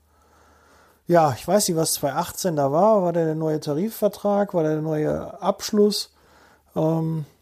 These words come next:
dass das jetzt die Frage war, das mit dem Datum. Aber macht euch das zu Nutzen. Ja, wenn ihr diese Info habt, äh, als Zeitarbeitsfirma, ja, die wollen wissen, wer zahlt am besten,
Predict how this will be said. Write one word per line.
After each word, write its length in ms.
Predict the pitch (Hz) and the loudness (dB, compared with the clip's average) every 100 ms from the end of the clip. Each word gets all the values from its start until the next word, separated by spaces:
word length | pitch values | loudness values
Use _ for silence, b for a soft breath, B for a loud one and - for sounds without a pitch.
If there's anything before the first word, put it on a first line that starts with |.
| b b - | b b -2
dass 220 | 151 - | -2 0
das 220 | 165 - | -2 -2
jetzt 220 | 156 - | -4 -4
die 60 | 156 | -8
Frage 440 | - 156 175 165 | -4 -2 0 0
war, 120 | 160 165 | 0 0
das 180 | 151 | -2
mit 160 | 156 147 | -4 -4
dem 120 | 143 | -4
Datum. 540 | 139 147 175 196 196 196 _ _ _ _ _ _ - - | -2 -2 0 0 0 -2 _ _ _ _ _ _ -20 -16
Aber 340 | - 139 165 190 | -2 2 4 4
macht 320 | 139 117 - | 2 -2 -2
euch 120 | 156 | -2
das 220 | - 123 | 0 -2
zu 120 | - 185 | 0 0
Nutzen. 440 | 240 - - 131 _ b b - | 0 -2 -6 -6 _ b b -6
Ja, 240 | 156 196 | 0 2
wenn 100 | 165 | 4
ihr 80 | 151 | 2
diese 260 | 139 131 147 | 2 2 0
Info 380 | 165 156 139 | 0 -4 -2
habt, 320 | 151 220 - 214 | 0 -2 -4 -8
äh, 80 | |
als 400 | 208 190 185 160 | -6 -4 -4 -2
Zeitarbeitsfirma, 880 | - 190 190 180 175 - 180 175 185 - B B B B B B - | 0 2 2 0 -4 -2 -2 -2 -4 -8 B B B B B B -4
ja, 340 | 151 190 180 _ - | 2 2 2 _ -4
die 140 | 151 | 0
wollen 280 | 151 156 151 | 2 2 4
wissen, 280 | 175 - 170 | 2 0 0
wer 160 | 165 | 0
zahlt 280 | 160 165 160 | 0 0 0
am 160 | 156 139 | 0 0
besten, 520 | 170 - - 220 | 0 -2 -4 -4